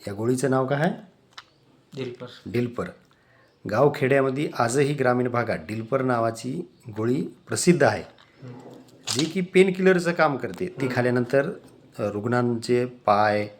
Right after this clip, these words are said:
Speaker 2: हात,
Speaker 1: हात,
Speaker 2: हात.
Speaker 1: अ, किंवा जॉईंट्स, सांधे,
Speaker 2: डोकंही काम, डोक्यालाही
Speaker 1: डोकं
Speaker 2: काम
Speaker 1: दुखी
Speaker 2: करते.
Speaker 1: यासाठी, अ, किराणा दुकानात सुद्धा तुम्हाला डिल्पर नावाची गोळी भेटेल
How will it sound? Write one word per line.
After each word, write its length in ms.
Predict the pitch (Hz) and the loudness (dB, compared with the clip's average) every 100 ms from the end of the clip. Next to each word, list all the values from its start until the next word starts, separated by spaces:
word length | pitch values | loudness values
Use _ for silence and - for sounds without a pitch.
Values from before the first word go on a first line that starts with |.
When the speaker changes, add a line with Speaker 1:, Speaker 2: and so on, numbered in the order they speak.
| - - - | -20 -20 -14
Speaker 2:
हात, 580 | 117 113 113 - - | -12 -12 -14 -20 -6
Speaker 1:
हात, 100 | 95 | -2
Speaker 2:
हात. 460 | 95 92 92 - - - - 440 302 | 0 -2 -4 -12 -20 -20 -20 -20 -18
Speaker 1:
अ, 40 | 123 101 98 - | -14 -14 -16 -12
किंवा 160 | - 127 | -2 0
जॉईंट्स, 580 | 110 113 113 104 104 - - - | 2 2 2 -2 -6 -12 -18 -10
सांधे, 560 | - 110 107 110 104 - 123 | -4 -2 -2 -2 -4 -6 -8
Speaker 2:
डोकंही 380 | 127 131 156 151 | -8 -6 -6 -4
काम, 220 | 139 131 | -4 -4
डोक्यालाही 360 | 120 123 123 | -6 -8 -2
Speaker 1:
डोकं 140 | 120 127 | 0 4
Speaker 2:
काम 140 | 147 | 4
Speaker 1:
दुखी 340 | 120 110 120 107 | 4 0 -2 -2
Speaker 2:
करते. 320 | - - - - - - | -4 -12 -16 -16 -14 0
Speaker 1:
यासाठी, 640 | 127 131 147 160 170 180 202 - - | 2 2 0 2 2 2 -2 -6 -8
अ, 240 | 131 120 117 - | -4 -2 -2 -2
किराणा 320 | 151 151 170 170 | 0 2 4 2
दुकानात 420 | 170 170 170 165 | 0 0 2 -2
सुद्धा 340 | 156 160 147 | -4 -6 -6
तुम्हाला 500 | 147 147 151 165 196 - - 120 | -6 -4 -2 -2 -2 -8 -12 0
डिल्पर 400 | 123 127 127 151 | 2 2 4 4
नावाची 480 | 139 135 131 127 165 214 247 - 120 | 6 4 4 0 -4 -6 -8 -8 -4
गोळी 220 | 107 123 | 2 2
भेटेल 420 | 147 127 127 120 | 2 2 4 2